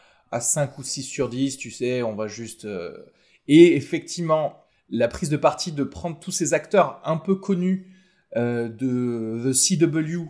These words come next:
et de les buter dès le début, euh, et tu te dis, mais attends, mais je comprends pas, ça va être qui le protagoniste de ton film ? Et, et le fait même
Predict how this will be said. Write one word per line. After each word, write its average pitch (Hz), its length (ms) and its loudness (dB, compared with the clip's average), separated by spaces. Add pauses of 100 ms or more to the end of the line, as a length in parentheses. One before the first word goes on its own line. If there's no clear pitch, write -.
(260)
et 135 200 4
de 131 140 -2
les 123 160 -2
buter 143 560 0
dès 156 100 0
le 147 80 -4
début, 147 460 -4 (560)
euh, 123 420 4 (380)
et 156 120 -4
tu 147 160 -8
te 135 40 -8
dis, 175 160 2
mais 180 80 6
attends, 139 220 4
mais 127 160 -2
je - 100 -8
comprends 151 240 -6
pas, 151 180 8
ça 127 220 -2
va 131 120 -2
être 135 180 -4
qui - 160 0
le 165 100 4
protagoniste 156 720 4
de 147 60 0
ton 147 160 -2
film ? 190 320 0
Et, 147 300 -4 (280)
et 147 80 0
le 151 140 2
fait 190 220 6
même 185 360 8